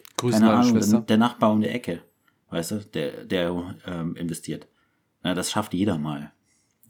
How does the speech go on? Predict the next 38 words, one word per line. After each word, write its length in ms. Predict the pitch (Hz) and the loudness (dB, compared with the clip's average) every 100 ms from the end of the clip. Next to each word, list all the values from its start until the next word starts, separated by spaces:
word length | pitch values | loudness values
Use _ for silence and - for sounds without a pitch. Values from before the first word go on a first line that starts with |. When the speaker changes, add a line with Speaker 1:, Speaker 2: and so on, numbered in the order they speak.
| _ | _
Speaker 2:
Und 360 | 98 85 90 - | -8 -4 -4 -8
es 220 | - - | -14 -12
kommt 220 | - 110 110 | 0 0 4
immer 180 | 120 | 4
auf 140 | 101 - | 4 2
die 80 | 85 | -2
Langfristigkeit 840 | 78 - - - - - - - | -2 -4 -14 -14 -16 -12 -12 -12
drauf 160 | - | -16
an, 160 | - - _ _ _ _ _ _ - | -14 -16 _ _ _ _ _ _ -8
meiner 180 | 87 82 | -4 -2
Meinung 320 | 76 82 - | -4 -6 -10
nach. 220 | 110 - _ _ _ _ _ _ | -12 -16 _ _ _ _ _ _
Speaker 1:
Ja. 200 | 165 151 | -4 -4
Speaker 2:
Ja. 200 | 85 - _ - | -4 -10 _ -14
Ich 80 | - | 2
kann 120 | 117 | 6
jetzt 160 | 113 - | 6 6
auch 140 | 120 | 4
sagen, 240 | 110 98 | 4 4
oh, 120 | 120 131 | 6 6
mein 240 | 104 92 | 6 2
Portfolio 380 | 104 - 117 92 | -4 0 0 0
hat 140 | 95 | -2
jetzt 160 | - - | -8 -4
die 100 | 101 | -4
Rendite 380 | 98 90 110 87 | -2 -2 -4 -4
gemacht. 340 | 82 90 - _ _ - | -6 -6 -16 _ _ -18
Das 160 | 113 | -4
würde 140 | 127 143 | 0 0
dich 80 | 117 | -2
einen 80 | |
Scheiß 460 | 110 - 143 190 - | -4 0 2 2 0
interessieren, 460 | 98 - 90 92 90 | -4 -4 -4 -2 0
aber 140 | 98 | 0
sie 80 | 98 | 0
sagen, 200 | 95 95 | 0 2
ja 100 | 92 | 0
und? 320 | 92 120 | 0 -2